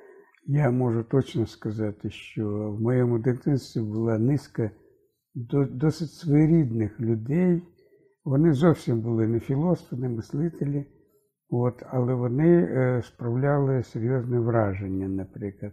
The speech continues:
на мене, на мою уяву і так далі. Ну і врешті-решт цікаво, що не знаю чому, от важко сказати чому, але в тринадцять років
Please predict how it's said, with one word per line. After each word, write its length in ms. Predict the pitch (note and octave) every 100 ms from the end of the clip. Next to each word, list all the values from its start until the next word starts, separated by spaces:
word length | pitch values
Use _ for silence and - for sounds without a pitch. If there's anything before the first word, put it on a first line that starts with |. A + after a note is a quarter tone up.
| -
на 200 | A2+ G#2+ - - - - _ -
мене, 360 | B2+ C3+ C#3 A2+
на 120 | A2+
мою 360 | G#2 G#2+ A#2
уяву 520 | A#2+ A2+ A#2 A#2 A#2+ G#2
і 60 |
так 280 | G2+ A#2 A2
далі. 320 | G#2 F#2 G2 G#2
Ну 220 | C3+ F#3+
і 300 | D#3 D3+ - - - _ -
врешті-решт 800 | C#3+ D3 - C#3 C3+ E3 - -
цікаво, 500 | C3 - D#3 C#3+ B2
що 640 | - - A#2+ B2 A2 G2+ - - - - - - -
не 160 | A#2
знаю 320 | B2 C3+ B2+ A2+
чому, 440 | - B2+ D3+ G#2+
от 140 | F#2 -
важко 320 | C#3 - -
сказати 400 | - - A#2 -
чому, 400 | - A2 G#2 -
але 320 | A#2+ A#2 A#2+ B2+ - - - - - - - - -
в 80 | -
тринадцять 640 | - B2 D3 C#3+ - B2+
років 420 | D#3+ F#3+ F#3+ C3+